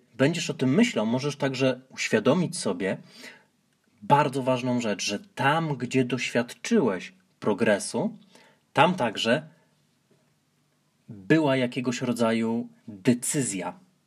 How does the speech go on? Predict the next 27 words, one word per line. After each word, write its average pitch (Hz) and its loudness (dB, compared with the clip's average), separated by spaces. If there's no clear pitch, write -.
Zazwyczaj 120 0
za 120 0
progresem 120 -2
stoi 101 -4
decyzja 113 -2
oraz 147 4
najprawdopodobniej 139 0
musiałeś 113 0
wykazać 117 -2
się - -4
determinacją, 113 -2
czyli - -2
umiejętnością 113 -2
działania 107 2
w 147 -12
sposób - -10
regularny, 107 0
niezależnie 113 -2
od 101 -10
tego, 104 -6
czy - -12
się 107 -8
chce, - -6
czy 117 -8
nie, 104 0
po 127 4
to, 110 -4